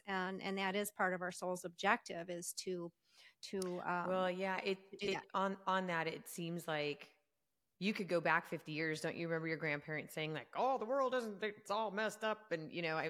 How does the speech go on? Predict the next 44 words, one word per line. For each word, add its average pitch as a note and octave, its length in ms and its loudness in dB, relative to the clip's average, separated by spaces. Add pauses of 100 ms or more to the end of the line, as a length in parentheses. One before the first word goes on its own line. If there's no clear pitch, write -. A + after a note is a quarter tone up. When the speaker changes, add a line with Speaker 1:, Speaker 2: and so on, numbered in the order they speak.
Speaker 2:
I, B2+ 160 0
my F3 180 2
Speaker 1:
Yeah. - 0 -
Speaker 2:
grandparents E3+ 480 0
said E3 160 2
that. D#3+ 280 6 (840)
My E3+ 340 4 (160)
parents E3+ 360 0
say D#3+ 160 0
that. D3+ 320 2
Speaker 1:
Yeah. - 60 -14
Speaker 2:
My F#3 100 0
husband F#3+ 440 0
says F3 220 2
that E3 220 4
to - 100 -4
this D#3 180 0
day. C#3 400 -2 (400)
"Well, B3 500 4
it's A#3 280 -4
always A#3 400 4
been F3 360 -2
this E3 280 -4
way." D#3+ 260 0
And D3+ 100 0
I'm E3 100 -2
like, D3+ 220 0
"Oh, F#3 800 0
<laughs> - 20 -12
no, E3 1600 0 (400)
we A3+ 180 8
are G3 120 10
in E3+ 180 6
a C3+ 180 2
whole A3 400 10
new A3+ 280 8
world." G#3 540 8 (540)
And F#3 100 4
I F3+ 120 4
think A3 300 0
that, G3 200 2
I F#3 60 4
mean, F3+ 340 0
y-, F3 140 -14